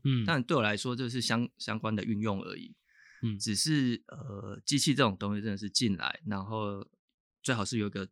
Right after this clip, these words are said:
Speaker 2: 工-，工程师带你，然后告诉你这机器的一些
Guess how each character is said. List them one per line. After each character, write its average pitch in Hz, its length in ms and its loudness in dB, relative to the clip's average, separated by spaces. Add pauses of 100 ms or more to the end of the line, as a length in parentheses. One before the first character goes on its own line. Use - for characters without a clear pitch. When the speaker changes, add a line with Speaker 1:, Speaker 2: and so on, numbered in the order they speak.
(160)
Speaker 2:
工-， 110 280 0
工 110 160 -4
程 104 140 -2
师 104 120 -6
带 101 260 -2
你， 101 320 -10
然 98 100 -2
后 101 100 -2
告 101 200 -4
诉 107 100 -8
你 92 80 -6
这 101 200 -4 (200)
机 107 200 0
器 104 180 -4
的 95 140 -4
一 98 40 -6
些 98 300 -6